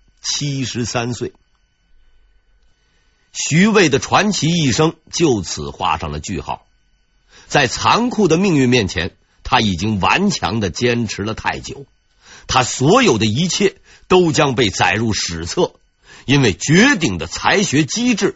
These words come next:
和那些不朽的功勋。在这些年中，内阁大学士徐阶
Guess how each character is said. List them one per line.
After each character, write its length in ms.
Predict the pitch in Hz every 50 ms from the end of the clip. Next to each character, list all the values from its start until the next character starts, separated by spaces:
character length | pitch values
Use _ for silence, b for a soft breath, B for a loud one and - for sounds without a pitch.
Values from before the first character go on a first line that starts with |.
| - _
和 160 | - - 127
那 160 | 127 123 104
些 320 | 90 - - 107 104 - - _ _ _
不 320 | _ 220 233 175 127 104 98
朽 400 | 85 - - 113 98 71 58 60
的 100 | 76 78
功 300 | - - 139 135 127 117
勋。 340 | - - 120 113 107 - _ _ _ _ _ _ _ _ _ _ _ _ _ _ _ _ _ _ _ _ _ _ _ _ _ _ _ _ _ _ _ _ _ _ _ _ _ _ _ _ _ _ _ _ _ _ _ _ _ _ _ _ _ _ _ _ _ _ _ _ _ _ _ _ _ _ _ _ _ _ _
在 220 | _ - 180 185 175
这 160 | 139 233 226
些 100 | 160 208
年 220 | 196 175 165 180
中， 180 | 190 190 185 - _ _ _ _ _ _ _ _ _ _ _
内 340 | - 220 262 269 226 190 147
阁 180 | 127 120 117
大 180 | - 175 156 120
学 180 | 101 113 139
士 160 | 147 - 135 107
徐 380 | - - - 139 175 214 240
阶 300 | 190 - 247 247 - -